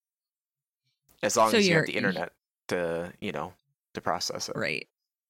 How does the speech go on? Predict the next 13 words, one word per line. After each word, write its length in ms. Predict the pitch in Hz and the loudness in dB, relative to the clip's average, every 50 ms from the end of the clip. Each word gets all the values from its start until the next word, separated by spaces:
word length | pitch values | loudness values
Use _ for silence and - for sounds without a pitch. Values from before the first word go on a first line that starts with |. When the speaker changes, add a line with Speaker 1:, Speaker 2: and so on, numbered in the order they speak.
| - - - - _ _ _ _ _ | -20 -20 -20 -20 _ _ _ _ _
Speaker 1:
S- 80 | - - - | -4 -2 0
Speaker 2:
So 80 | 233 | 2
you're 180 | 233 208 196 202 | 2 4 4 2
spending 460 | - - - 196 202 185 180 170 165 | 2 2 2 2 4 4 2 0 -2
on 400 | - - 156 160 160 156 151 151 - | -2 -2 0 0 2 0 -2 -4 -6
actual 440 | - 160 156 - - - 151 147 147 | -8 -8 -8 -8 -8 -6 -4 -6 -6
physical 440 | - - 180 160 165 156 - 151 | -4 -6 -4 -4 -4 -4 -6 -6
devices 800 | 139 156 143 151 143 147 147 - 143 143 143 143 143 - - - _ _ - - - | -6 -4 -4 -2 -2 -2 -2 -2 -4 -4 -4 -6 -8 -12 -16 -18 _ _ -14 -12 -8
to 400 | - 170 156 147 143 143 139 139 143 - _ | -6 -4 -4 -2 -2 -4 -4 -6 -8 -10 _
do 160 | - 170 156 | -2 -2 -2
the 120 | 143 139 | -2 -4
things 640 | 143 - - 135 127 127 127 139 147 - - - - _ | -8 -6 -8 -6 -6 -6 -8 -8 -10 -12 -16 -18 -12 _
Speaker 1:
Yeah. 300 | - 101 92 82 85 87 | -2 -2 0 -2 -4 -8